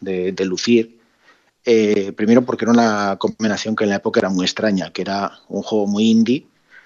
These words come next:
pero con valores de producción triple A o profesionales, porque la mayoría de los fundadores del estudio venían de estudios muy grandes, venían de la industria del cine, eh, de compañías como Pixar, etcétera, con lo cual esa, digamos, esa mano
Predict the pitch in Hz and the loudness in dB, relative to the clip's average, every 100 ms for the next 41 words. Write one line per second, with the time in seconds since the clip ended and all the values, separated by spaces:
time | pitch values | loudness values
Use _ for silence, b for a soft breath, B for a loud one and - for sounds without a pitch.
0 | b _ 110 107 101 87 92 101 104 98 | b _ -4 -2 -2 -2 0 -2 -4 -6
1 | 90 87 95 98 104 92 101 - 98 92 | -6 -4 -2 -2 -2 -2 -4 -4 -2 -4
2 | - - 98 90 95 - - 92 98 80 | -6 -6 -6 -6 -8 -4 -2 0 -2 -4
3 | - - - - 92 90 92 98 95 - | -12 -14 -18 -8 -6 -4 -4 -4 -4 -6
4 | 95 92 92 92 - 95 95 98 92 95 | -4 -4 -4 -6 -4 -4 -2 -2 -4 -6
5 | - 95 90 90 127 143 135 139 135 113 | -6 -8 -8 -4 0 2 4 6 4 0
6 | 95 95 87 90 90 - 80 - 135 139 | -4 -4 -6 -10 -12 -12 -12 -4 0 2
7 | 127 123 b b b b b _ _ _ | 0 -4 b b b b b _ _ _
8 | - 95 95 85 95 85 - 82 87 80 | -6 -4 -2 -4 -6 -6 -6 -8 -8 -8
9 | - 73 - 139 - 110 98 113 104 110 | -8 -12 -6 -4 -2 -4 -4 -8 -4 -4
10 | - 82 90 95 - _ b b _ _ | -4 -6 -4 -4 -8 _ b b _ _
11 | _ _ - - 113 120 92 110 104 107 | _ _ -14 -4 0 0 0 -2 0 -2
12 | - 98 113 117 | -4 -2 0 0